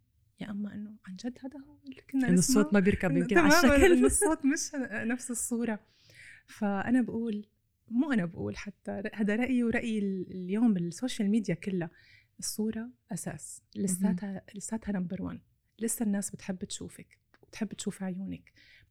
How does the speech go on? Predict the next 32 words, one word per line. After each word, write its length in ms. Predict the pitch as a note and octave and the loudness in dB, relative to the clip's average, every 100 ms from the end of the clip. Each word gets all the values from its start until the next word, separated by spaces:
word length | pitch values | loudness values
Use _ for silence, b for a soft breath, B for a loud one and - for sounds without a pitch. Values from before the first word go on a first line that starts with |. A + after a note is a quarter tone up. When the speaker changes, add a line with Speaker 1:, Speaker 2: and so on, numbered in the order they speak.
| - | -4
Speaker 1:
عم 120 | F3+ | -4
تحكيها، 560 | - - - G#3+ A3 A3 b b b b | -4 -10 -6 -4 -4 -8 b b b b
آه، 260 | G#3 F#3+ F3+ - G#3 - | -6 -6 -6 -10 -14 -12
رح 100 | - | -8
ترتاح 440 | G3 - G3+ - | -8 -4 -6 -4
لك، 320 | A3 A3+ _ _ A3 | -6 -6 _ _ -10
آه، 280 | G3 G3 - - | -8 -10 -14 -10
توثق 340 | A#3 A3+ A#3 | -8 -6 -10
فيك 240 | - A3 - | -8 -8 -4
ولا 220 | G3+ F3+ | -2 -2
لا. 200 | F3 E3 b b b b - | -4 -6 b b b b -12
فإيه، 800 | - F#3+ F#3 F3+ F3+ A#3+ A3 | -4 -2 -2 -4 -2 -2 -2
إضافة 280 | G3 G#3+ G3+ | -4 -4 -2
جدا 220 | F#3+ F3+ F3+ | -2 -4 -4
مهمة، 320 | F3+ F#3 E3+ | -4 -4 -6
لكن 400 | F#3+ A3 A3+ G#3 | -6 -8 -6 -4
ما 120 | G#3+ | 0
ننسى 360 | B3 A3+ - G#3+ _ _ _ _ - | 0 -2 -4 -10 _ _ _ _ -6
التطبيقات 800 | F#3+ F3 F3 F3+ E3 - G3 - | -4 -4 -6 -8 -8 -10 -10 -10
الخاصة. 420 | - F3 - - B B F#3 | -10 -10 -10 -14 B B -2
Speaker 2:
مم. 100 | F3 | 0
Speaker 1:
يعني، 120 | G3 | 0
إحنا 140 | G3+ | -2
بودكاست، 520 | F#3 G#3+ - B3+ B3+ - | -6 -8 -8 -10 -10 -4
بودكاست 540 | A#3+ A#3+ D#3+ D3+ - b b b b - | -2 -2 -8 -12 -16 b b b b -4
من، 320 | F#3 F3+ F3+ | -2 -4 -4
منخلص 520 | F#3 - G#3+ B3 B3 | -4 -4 -4 -4 -4
البودكاست 500 | G3 G#3+ - B3+ - | -6 -8 -8 -12 -6
والمنصات، 640 | F#3 F3+ E3 - A#3 B3+ G#3+ | -4 -2 -4 -4 -6 -4 0
ومنضيف 500 | G3+ G#3+ D4 C4+ A3 | 0 0 -2 -4 -10
إضافة 380 | F#3+ A3+ - F#3 | -12 -12 -8 -6
لليوتيوب. 480 | F3+ F3+ - E3 | -6 -8 -10 -12